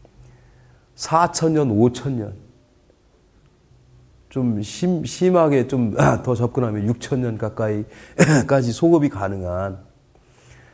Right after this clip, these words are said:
그런 시기의 석성입니다. 이것이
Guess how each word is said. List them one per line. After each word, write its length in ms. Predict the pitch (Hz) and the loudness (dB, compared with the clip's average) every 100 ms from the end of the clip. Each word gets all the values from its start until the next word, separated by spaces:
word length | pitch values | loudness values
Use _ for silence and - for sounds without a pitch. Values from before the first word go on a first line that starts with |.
| _ | _
그런 300 | - 151 151 | 0 2 4
시기의 600 | 143 180 160 131 139 139 | 2 -2 0 2 4 2
석성입니다. 680 | 120 - - 185 120 104 110 - - _ _ _ _ _ - - - _ _ _ _ _ _ _ _ _ _ _ _ _ _ _ _ _ _ _ _ _ - | 0 -6 0 0 0 -4 -10 -14 -20 _ _ _ _ _ -16 -16 -16 _ _ _ _ _ _ _ _ _ _ _ _ _ _ _ _ _ _ _ _ _ -2
이것이 720 | 131 151 123 135 139 127 98 | 4 4 4 2 2 0 -2